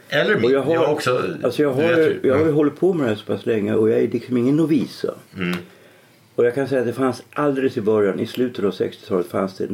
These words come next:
Speaker 2: tre, fyra stycken konceptkonstnärer som jag tyckte var bra, va?
Speaker 1: Mm.
Speaker 2: Bland annat Lawrence Wiener. Men alltså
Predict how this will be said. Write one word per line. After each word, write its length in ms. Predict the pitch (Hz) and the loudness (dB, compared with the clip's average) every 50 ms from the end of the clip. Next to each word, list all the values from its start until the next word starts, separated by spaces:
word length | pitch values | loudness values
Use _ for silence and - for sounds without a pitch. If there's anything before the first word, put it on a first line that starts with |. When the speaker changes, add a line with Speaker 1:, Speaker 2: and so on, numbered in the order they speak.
| 110 - - - - | -6 -8 -10 -14 -4
Speaker 2:
tre, 180 | - 107 90 - | 0 0 0 0
fyra 220 | - - - 87 | -2 -2 -4 -4
stycken 460 | - - 143 143 143 - 113 101 87 - - _ - - - - - | -4 -2 -4 -4 -2 -2 -4 -4 -4 -4 -10 _ -20 -20 -20 -16 -14
konceptkonstnärer 800 | - 107 98 - 107 - - - - - - - - - 78 | -12 -12 -8 -8 -8 -10 -8 -10 -10 -10 -10 -10 -12 -12 -12
som 140 | - - - - | -12 -12 -14 -14
jag 80 | - | -14
tyckte 220 | - - - - - | -16 -18 -12 -6 -4
var 80 | 101 | -4
bra, 300 | 113 - 185 - - - - | -2 0 -2 -2 -2 -2 -6
va? 220 | - - - 92 | -8 -8 -10 -8
Speaker 1:
Mm. 200 | 90 90 90 87 85 - | -6 -6 -6 -6 -8 -8
Speaker 2:
Bland 160 | - 101 98 92 | -6 -4 -4 -2
annat 160 | 95 98 95 | 0 0 2
Lawrence 320 | 92 90 78 - - - | 2 0 -2 -4 -6 -6
Wiener. 260 | 82 69 57 - - - - - - - - - - - - - - - - - - - - - _ _ | -6 -6 -6 -10 -14 -16 -18 -20 -20 -20 -20 -20 -20 -20 -20 -20 -20 -20 -20 -20 -20 -20 -20 -20 _ _
Men 220 | - 113 123 131 143 | -4 -2 0 0 0
alltså 380 | 139 139 - - 147 143 - | 0 -2 0 0 0 0 0